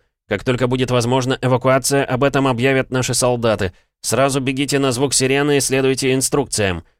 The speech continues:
проговорил я и понял, что русский почти всем не знаком. Пришлось переводить этот же текст на английский, китайский, испанский, немецкий, французский языки. Несколько десятков людей нашли в себе силы, чтобы попросить оружие,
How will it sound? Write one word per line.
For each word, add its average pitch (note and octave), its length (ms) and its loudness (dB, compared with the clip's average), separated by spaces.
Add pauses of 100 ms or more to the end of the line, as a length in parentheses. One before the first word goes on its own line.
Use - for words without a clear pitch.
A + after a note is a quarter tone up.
(220)
проговорил F2+ 460 0
я G#2 300 -2 (320)
и A2+ 80 -4
понял, A#2+ 380 0
что G#2 260 -2
русский A2+ 340 -2
почти - 380 -6
всем F#2 300 -4
не F#2 60 -4
знаком. F2 540 -4 (580)
Пришлось B2 380 -2
переводить B2+ 420 0
этот A#2 240 -2
же G#2+ 100 -4
текст A#2+ 320 -4
на A2+ 160 0
английский, A2 600 -4
китайский, G2+ 720 -4
испанский, G2+ 680 -4
немецкий, F#2 600 -4
французский F#2+ 640 -6
языки. D#2+ 580 -10 (480)
Несколько G#2+ 440 -4
десятков F#2 540 -4
людей F#2 360 -4
нашли F2+ 280 -4
в E2 60 -6
себе E2+ 220 -4
силы, G2 320 -2
чтобы E2+ 320 -6
попросить F2 480 -4
оружие, E2+ 480 -2